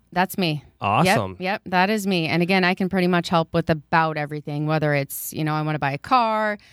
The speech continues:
Speaker 1: um, I wanna refinance my house. We're just rolling out a new program where it's long-term fixed rates,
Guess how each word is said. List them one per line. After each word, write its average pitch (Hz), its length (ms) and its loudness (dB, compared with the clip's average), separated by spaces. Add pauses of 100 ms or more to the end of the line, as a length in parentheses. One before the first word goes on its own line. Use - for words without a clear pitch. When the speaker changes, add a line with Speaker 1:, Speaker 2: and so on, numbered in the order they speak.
(260)
Speaker 1:
um, 156 260 0
I 160 60 0
wanna 156 160 0
refinance 156 420 -2
my 151 80 -2
house. 165 300 0
We're 156 80 -6
just 151 220 -8
rolling 160 240 0
out 147 160 2
a 143 60 0 (140)
new 160 140 2
program 190 540 4
where 160 120 2
it's 147 200 -4
long-term 160 420 0
fixed - 300 -4
rates, 175 480 -4